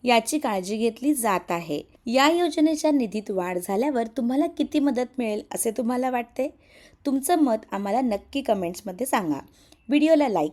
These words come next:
करा आणि अशाच महत्त्वाच्या अपडेटसाठी माझी योजना चॅनलला सबस्क्राईब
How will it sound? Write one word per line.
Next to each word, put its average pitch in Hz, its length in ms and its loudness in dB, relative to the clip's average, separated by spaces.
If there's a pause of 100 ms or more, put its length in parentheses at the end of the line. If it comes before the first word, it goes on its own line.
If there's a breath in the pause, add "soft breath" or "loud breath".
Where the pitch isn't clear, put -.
करा 285 160 4
आणि 233 360 -2
अशाच 277 400 -4
महत्त्वाच्या 277 520 -2
अपडेटसाठी 240 640 -2 (320 loud breath)
माझी 262 320 0
योजना 247 300 2
चॅनलला 208 420 -4
सबस्क्राईब 185 440 -2